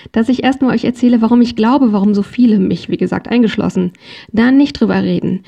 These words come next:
Und erst dann werde ich euch erzählen, wie das dazu kam, dass ich heute die Idee hatte, diese Folge zu machen und auch, was so mein, meine eigenen Erfahrungen mit dieser Thematik sind.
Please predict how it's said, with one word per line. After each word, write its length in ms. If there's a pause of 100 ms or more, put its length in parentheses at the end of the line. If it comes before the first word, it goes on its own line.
(240)
Und 160
erst 200
dann 300
werde 160
ich 140
euch 160
erzählen, 560
wie 80
das 160
dazu 240
kam, 400
dass 160
ich 160
heute 480 (420)
die 160
Idee 240
hatte, 220
diese 200
Folge 300
zu 160
machen 440 (300)
und 280
auch, 260
was 240
so 160
mein, 720
meine 240
eigenen 280
Erfahrungen 600
mit 100
dieser 220
Thematik 500
sind. 320